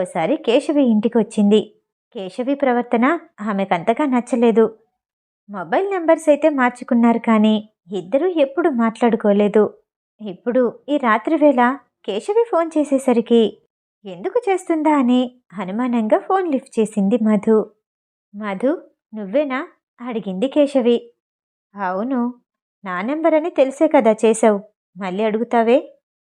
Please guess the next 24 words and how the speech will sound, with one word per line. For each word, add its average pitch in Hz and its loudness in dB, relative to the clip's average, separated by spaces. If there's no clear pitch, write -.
అని 202 -8
మధు 240 -2
అనేసరికి 302 0
కేశవికి 254 -4
కోపం 330 -2
వచ్చింది. 208 -2
ఆమెతో 226 -6
ఈ 226 -6
సమయంలో 226 0
మాట్లాడటం 285 0
ముఖ్యం 285 2
కాబట్టి 233 2
ఆ 202 -6
కోపాన్ని 202 -2
పక్కకి 330 0
పెట్టి, 233 2
"మీ 196 -10
కుటుంబం 277 -2
ఏఎస్ 240 -6
కంపెనీ 311 -2
కుటుంబం 269 0
సన్నిహితంగా 277 2
ఉంటారు 226 4
కదూ? 226 2